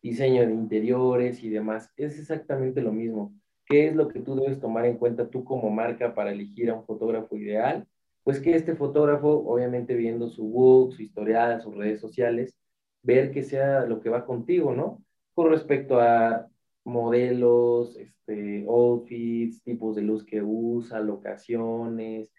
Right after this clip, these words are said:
y demás. Si tú tienes, por ejemplo, una boutique de ropa, este, no sé, a lo mejor muy comercial, donde a lo mejor vas a vender quizá vestidos o ropa casual, no lo sé,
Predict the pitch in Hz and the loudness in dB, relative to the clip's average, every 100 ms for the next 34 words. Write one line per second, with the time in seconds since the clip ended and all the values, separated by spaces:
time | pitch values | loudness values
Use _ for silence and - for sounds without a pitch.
0 | _ _ _ 107 110 123 123 - _ _ | _ _ _ -4 -2 -2 -4 -12 _ _
1 | - 117 127 131 127 123 110 107 120 113 | -14 -6 -2 0 0 0 -2 -2 -2 -2
2 | 110 117 117 110 107 123 113 110 104 113 | -2 -2 -2 -4 -6 -8 -2 0 0 0
3 | 113 113 104 101 - _ _ - 101 101 | -2 -2 -2 -4 -12 _ _ -8 -6 -8
4 | 101 _ - 104 101 101 101 101 101 98 | -14 _ -10 -6 -4 -2 -2 -2 -4 -6
5 | - _ 107 107 107 123 117 107 104 - | -10 _ -12 -12 -2 2 2 0 -4 -2
6 | 117 113 - _ _ _ 123 139 139 131 | -2 -2 -6 _ _ _ 0 0 2 0
7 | 113 110 123 131 160 - _ _ 107 104 | 0 0 0 2 -2 -8 _ _ -6 -4
8 | 101 101 101 113 110 110 110 104 107 110 | -4 -4 -4 -2 -2 -4 -6 -2 2 2
9 | 107 - _ _ _ 104 110 107 107 - | 2 -8 _ _ _ -6 -2 -2 -2 -6
10 | 120 113 113 104 104 107 104 101 - 110 | -2 -2 -2 -6 -6 -6 -8 -10 -4 -2
11 | 110 107 104 104 120 135 | -2 -4 -6 -6 -6 -8